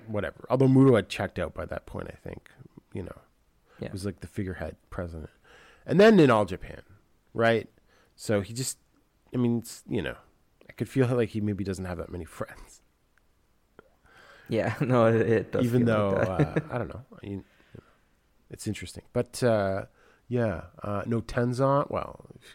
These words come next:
Speaker 1: the man can even wrestle. Well, he can. Um, yeah, it's just interesting who's, who's not on the show.
Speaker 2: And no Ko-, no Kojima. No,
Speaker 1: Kojima
Speaker 2: Kojima is
Speaker 1: is
Speaker 2: on
Speaker 1: on
Speaker 2: the
Speaker 1: the
Speaker 2: show.
Speaker 1: show.
Speaker 2: Yeah, sorry.
Speaker 1: Yeah.
Speaker 2: Yeah. Yeah, he's, like, the only
Speaker 1: Yeah,
Speaker 2: one. <laughs>
Speaker 1: it's sort of funny that way, right?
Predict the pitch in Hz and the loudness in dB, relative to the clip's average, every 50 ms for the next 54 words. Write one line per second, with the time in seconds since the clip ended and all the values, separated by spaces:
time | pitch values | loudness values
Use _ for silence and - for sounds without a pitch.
0 | _ _ _ 104 104 101 98 98 95 - 98 95 90 85 85 85 82 90 95 101 | _ _ _ -8 -6 -6 -6 -6 -8 -8 -8 -8 -8 -8 -8 -8 -10 -10 -10 -12
1 | - - 170 190 190 135 104 - 80 78 - 92 90 - _ _ _ _ _ _ | -12 -6 -4 -2 -2 -2 -4 -8 -12 -14 -14 -14 -16 -20 _ _ _ _ _ _
2 | _ - 95 92 92 95 92 92 92 92 90 87 90 90 92 - - _ _ 139 | _ -12 -10 -8 -6 -6 -6 -6 -6 -6 -8 -8 -8 -10 -12 -14 -18 _ _ -2
3 | 139 117 104 - - 123 - - 101 98 - - 98 - - 98 98 87 98 95 | 0 0 0 -2 -4 -8 -8 -8 -10 -10 -10 -12 -14 -12 -10 -12 -10 -10 -10 -10
4 | 101 101 - - - - - _ _ - 113 107 101 - - - - 95 101 101 | -12 -12 -14 -16 -20 -20 -20 _ _ -16 -16 -16 -16 -16 -16 -12 -10 -10 -8 -8
5 | 98 98 - - - 95 95 95 92 - _ _ _ _ _ _ _ - 123 127 | -8 -10 -10 -8 -8 -8 -6 -8 -10 -12 _ _ _ _ _ _ _ -6 -2 0
6 | 127 127 147 151 - 135 104 - - - 139 110 120 123 - - - - - - | 2 4 4 4 4 2 0 -2 -6 -12 -2 0 0 0 0 -4 -8 -8 -6 -4
7 | 107 120 117 110 104 - - 123 123 123 123 104 113 107 110 104 - 101 - - | -2 -2 -2 -4 -4 -2 2 2 4 4 4 2 2 0 0 0 0 -2 -2 -4
8 | - - - - - - - - - - - - - - 101 95 90 95 101 - | -6 -8 -8 -8 -8 -8 -8 -10 -10 -10 -10 -10 -8 -8 -8 -8 -8 -10 -10 -12
9 | - - - - _ _ _ _ _ _ _ - 107 110 120 123 127 147 139 - | -12 -14 -18 -20 _ _ _ _ _ _ _ -6 -2 0 0 2 2 2 2 4
10 | 147 123 110 135 170 240 269 - 95 82 156 147 123 101 104 156 147 - - - | 6 6 8 10 10 10 10 8 6 4 2 0 -2 -2 -2 -4 -6 -6 -10 -16
11 | - - 139 127 107 98 - - 151 151 131 101 92 82 - - - 98 95 90 | -8 -6 -4 -4 -4 -4 -4 -2 -2 0 0 0 -2 -4 -6 -6 -6 -6 -6 -4
12 | 95 98 110 131 156 180 196 | -4 -2 0 0 -2 -2 -4